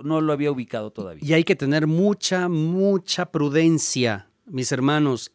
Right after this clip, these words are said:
Speaker 2: La caridad es un arte. La misericordia es un arte. No siempre que doy,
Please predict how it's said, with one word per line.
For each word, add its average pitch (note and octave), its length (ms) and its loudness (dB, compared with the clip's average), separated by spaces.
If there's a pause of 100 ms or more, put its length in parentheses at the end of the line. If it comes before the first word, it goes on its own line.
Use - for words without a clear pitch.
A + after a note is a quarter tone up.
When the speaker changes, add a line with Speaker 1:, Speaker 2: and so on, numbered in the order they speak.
Speaker 2:
La B2 260 -2
caridad C3+ 640 0
es C3+ 200 -4
un B2 140 -2
arte. A2 480 -6 (520)
La B2+ 140 0
misericordia C#3 840 2
es - 140 -4
un B2 140 -4
arte. G#2+ 460 -6 (680)
No D3+ 280 4
siempre F#3 640 2
que C3 160 0
doy, G#3+ 420 2